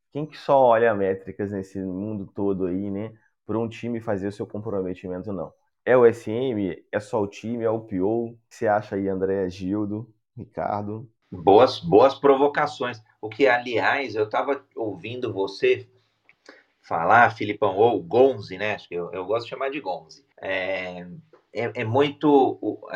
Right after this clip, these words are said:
Speaker 2: o que a gente acaba discutindo aqui é muito do que muitos treinamentos ou, ou, ou até processos de preparação de certificação acabam não abordando, que é o dia a dia mesmo, né?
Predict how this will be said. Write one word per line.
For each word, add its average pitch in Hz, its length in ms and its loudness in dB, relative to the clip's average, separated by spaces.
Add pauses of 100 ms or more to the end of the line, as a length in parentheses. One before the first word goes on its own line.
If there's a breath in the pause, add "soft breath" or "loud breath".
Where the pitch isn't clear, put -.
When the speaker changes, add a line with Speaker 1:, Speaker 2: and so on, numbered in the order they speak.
Speaker 2:
o 107 100 -4
que 156 140 0
a - 20 6
gente 165 220 -2
acaba 139 300 4
discutindo 113 500 -4
aqui 131 300 0
é 139 40 4
muito 123 380 -4
do 143 140 0
que 147 180 0
muitos 113 420 -8
treinamentos 127 840 2
ou, 92 120 -2
ou, 95 380 0
ou 101 140 4
até 104 260 4
processos 104 720 -2
de 107 60 -14
preparação 101 640 -2
de - 60 -20
certificação 107 480 -2
acabam 151 380 -2
não 151 120 -4
abordando, 131 640 0
que - 100 -8
é 143 40 2
o 143 100 2
dia 160 200 -2
a - 20 -6
dia 135 320 -2
mesmo, 98 480 -10
né? 104 200 -6